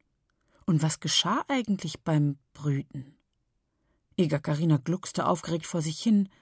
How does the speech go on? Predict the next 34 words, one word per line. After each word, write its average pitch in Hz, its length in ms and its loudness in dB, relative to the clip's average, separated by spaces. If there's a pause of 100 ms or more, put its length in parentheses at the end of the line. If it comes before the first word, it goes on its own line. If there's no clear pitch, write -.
(340)
So - 140 -2
einen 175 220 4
verwegenen 175 520 2
Plan 208 320 2 (180)
hatte 190 280 2
sie 185 140 0
schon 196 200 4
lange 175 240 4
nicht 160 220 0
mehr 160 120 2
gehabt. 151 400 -2 (220)
Sie 233 380 4 (160)
wollte 180 440 2
endlich 190 540 2 (340)
brüten. 156 520 2 (960)
In 190 100 -2
dem 240 120 0
Moment 233 420 0
kam 202 320 -2
Hannibal 175 480 2
über 156 140 0
den 151 160 2
Steg 160 320 -2
hereingeschlendert. 156 960 0 (360)
„Tuck, - 280 0 (640)
hier 208 200 2
gibt 165 200 2
es 160 120 -2
ein 151 160 2
gutes 143 280 -8
Plätzchen, - 420 -6
um 165 100 0
sich 156 180 -4
niederzulassen.“ 156 880 0